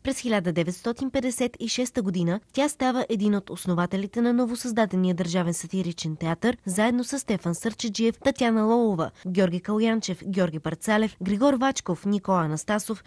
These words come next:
Васил Попов, Константин Коцев, Димитър Манчев и други. На официалното откриване на театъра на седми април петдесет и седма година Мутафова играе в първата премиера "Баня" на Владимир Маяковски, изпълнявайки ролята на Мезалянсова.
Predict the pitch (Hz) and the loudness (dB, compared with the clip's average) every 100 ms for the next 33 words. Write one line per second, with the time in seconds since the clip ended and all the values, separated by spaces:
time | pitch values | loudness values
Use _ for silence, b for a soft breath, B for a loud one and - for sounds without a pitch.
0 | - 170 - 240 208 226 226 - 302 285 | -6 -2 0 -2 -2 -2 -2 0 -2 0
1 | 269 220 190 165 214 220 190 - - 190 | -2 0 -2 0 -2 -2 -4 -8 -6 2
2 | 220 202 175 170 202 220 233 226 - 214 | 2 2 0 2 2 2 0 -4 -4 -2
3 | 208 208 226 185 131 - _ 262 302 294 | 0 2 2 0 -6 -12 _ 2 4 4
4 | 254 226 208 - 254 254 254 247 254 247 | 2 2 -2 -2 0 2 2 2 0 -2
5 | 208 180 180 - 254 262 226 202 185 220 | 0 2 2 2 2 2 0 -2 -2 -2
6 | 214 233 214 196 226 226 233 196 175 175 | -2 -2 -4 -2 0 2 2 2 2 2
7 | 233 - 226 233 220 180 175 190 185 208 | 0 0 2 4 4 2 0 0 2 0
8 | 254 262 247 247 240 240 233 214 185 160 | 0 0 0 0 0 2 2 2 0 2
9 | 180 165 180 233 _ 233 254 277 233 208 | 4 4 0 -2 _ -2 0 0 2 2
10 | 190 208 214 247 233 - 170 B B 254 | 2 0 0 -2 -2 -4 -6 B B -8
11 | - 254 233 185 170 - 185 240 247 240 | 0 2 4 2 0 -2 -2 0 0 0
12 | 240 233 240 240 247 233 233 233 240 220 | 0 2 4 4 2 2 2 2 0 0
13 | 165 | -2